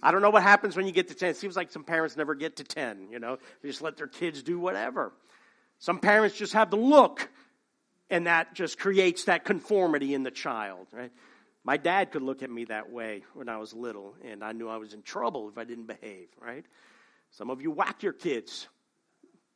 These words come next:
Mom, remember you whacked me? Yeah, Mom whacked me, <laughs> right? So, yeah, uh, we, we want our kids to behave, right? We want our children to know that there's right behavior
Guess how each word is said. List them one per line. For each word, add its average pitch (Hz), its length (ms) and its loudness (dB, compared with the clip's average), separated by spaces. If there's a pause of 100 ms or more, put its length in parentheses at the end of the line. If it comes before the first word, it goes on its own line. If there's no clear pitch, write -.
(800)
Mom, 185 340 2 (420)
remember 147 220 -8
you 165 80 -6
whacked 185 300 -4
me? 208 180 -2 (120)
Yeah, 143 160 -2
Mom 135 260 -6
whacked 123 300 -2
me, 131 160 -6 (220)
<laughs> - 200 -16
right? 180 260 2
So, - 300 4 (420)
yeah, 208 120 6 (420)
uh, 247 220 8
we, 233 120 6
we 254 140 6
want 247 380 10
our 262 100 8
kids 214 500 6 (260)
to 214 180 0
behave, 202 560 0
right? 170 140 0 (120)
We 226 120 2
want 269 340 6
our 233 100 2
children 247 320 0
to 214 60 -8
know 208 160 2
that 190 180 2
there's 165 400 0
right 196 320 2
behavior 269 640 4